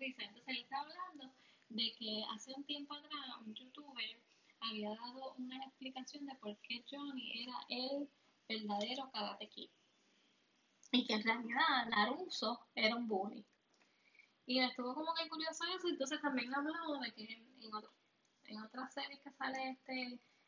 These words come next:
el que hace de Johnny Lawrence, em, eh, siempre como que el inside joke era, este, pues,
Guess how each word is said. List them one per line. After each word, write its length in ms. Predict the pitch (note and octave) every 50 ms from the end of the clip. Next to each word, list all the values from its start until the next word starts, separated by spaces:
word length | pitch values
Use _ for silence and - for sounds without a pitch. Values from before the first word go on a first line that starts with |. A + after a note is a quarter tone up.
| _ _
el 140 | - A3 G#3+
que 120 | - A3 G#3+
hace 320 | G#3 G#3+ A3 - - B3+
de 640 | B3+ B3+ B3+ B3 B3 B3 B3 B3 A#3+ B3 A#3+ A#3+ A#3+ - -
Johnny 240 | A#3 A#3+ B3+ C4+ C#4
Lawrence, 500 | C#4 D4+ D4+ C#4+ B3+ A#3 A#3 A#3 B3 - - _ _ - - - - _ _ _ _
em, 960 | A#3+ A#3 A3 A3 A3 A3 A3 G#3+ G#3+ G#3+ G#3+ G#3 G#3 G#3+ G#3+ G#3+ G#3 G#3+ G#3+ - - _ _ - - _ _ _ _ _ _ _ - - -
eh, 340 | - A#3 A3+ A3 A3 G#3+ G#3+ -
siempre 360 | - A#3+ G#3+ A3+ - C4 C4+
como 160 | C4+ C4 B3
que 80 | - A3+
el 60 | G#3+
inside 420 | G#3 A3 A#3 - - C4+ C4 B3+ B3+
joke 420 | D4+ D4+ D#4 D#4 D#4 D#4 - - - - - - -
era, 260 | A#3 A3+ A3+ A3+ A#3 A#3+ A#3 A#3 A#3 A#3 A3+ A3+ A3+
este, 840 | A3 - _ - G#3+ G#3+ G#3+ G#3 G#3 A3 G#3+ G#3+ G#3 G3+ G3 G#3 G#3 G#3 - - _ _ _ _ _ _ - -
pues, 180 | B3 B3+ B3+